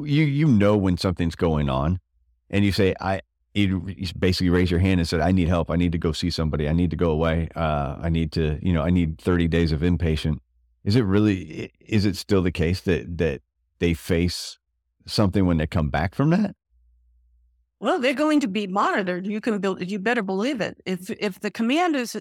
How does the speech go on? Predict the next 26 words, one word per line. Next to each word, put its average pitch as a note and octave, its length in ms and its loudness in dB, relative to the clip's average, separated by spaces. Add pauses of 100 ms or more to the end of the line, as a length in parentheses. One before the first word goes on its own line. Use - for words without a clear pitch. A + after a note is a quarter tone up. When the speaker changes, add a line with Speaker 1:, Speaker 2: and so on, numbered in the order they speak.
Speaker 2:
aware G3+ 500 -2
that E3 240 -10
there G#3 180 -2
is A#3 140 -4
an G#3+ 80 0
issue, G#3+ 540 -4 (500)
um, F3+ 300 -6
they G3+ 340 -6
will B3 360 0 (460)
monitor G#3 600 -2 (160)
people. G3 400 -20
Sometimes A#3 560 -6
they'll G#3+ 280 -2
put - 200 -4
them, G#3+ 220 -2 (120)
um, F#3+ 300 -6 (100)
pushing A#3+ 300 -4
a G#3 60 -2
broom A#3 340 -2
at F#3+ 80 -4
headquarters. F3+ 540 -10 (760)
Speaker 1:
Yeah, G2+ 160 2
I A2 40 4
was A2+ 120 2
Speaker 2:
Mm-hmm. A2 160 2
Speaker 1:
gonna, G2 140 2